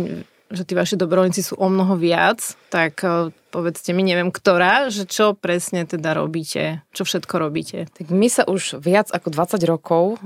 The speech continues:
Speaker 2: venujeme, e, onkologickým pacientom, dospelým onkologickým pacientom, e, ktorí, e, ktorí sú v nemocnici, sú hospitalizovaní a naši školení a odborne vedení dobrovoľníci ich chodia navštevovať, aby, aby tam neboli sami.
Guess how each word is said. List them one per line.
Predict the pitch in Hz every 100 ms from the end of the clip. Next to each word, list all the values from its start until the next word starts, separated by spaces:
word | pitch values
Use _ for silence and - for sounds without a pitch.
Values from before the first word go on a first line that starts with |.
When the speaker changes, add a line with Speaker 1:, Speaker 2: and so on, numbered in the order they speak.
| -
Speaker 2:
venujeme, | 151 170 180 170 170 160 160
e, | - - 156 147
onkologickým | 170 185 185 175 175 180 151
pacientom, | 139 - 165 160 175 156
dospelým | 170 - 170 156 170 220 -
onkologickým | 156 160 165 160 - 156 147
pacientom, | 147 175 165 180 180 185
e, | - - - _
ktorí, | 165 151 - 160 160 156 156 156
e, |
ktorí | - 151 147 175 170 156
sú | -
v | 165 147
nemocnici, | 151 - 165 - 185
sú | 156
hospitalizovaní | 156 - 165 165 160 175 180 202 196 - 151
a | 143 147
naši | 156 156 - 165 151 - -
školení | - 180 175 185 196 202 -
a | 151 147
odborne | 165 151 170 165
vedení | 151 165 165
dobrovoľníci | 143 151 143 151 156 - 196 202 - - 160
ich |
chodia | - 175 160
navštevovať, | 147 - 160 160 180 185
aby, | 160 160 160
aby | 151 151
tam | 147 151
neboli | 151 147
sami. | - 139 139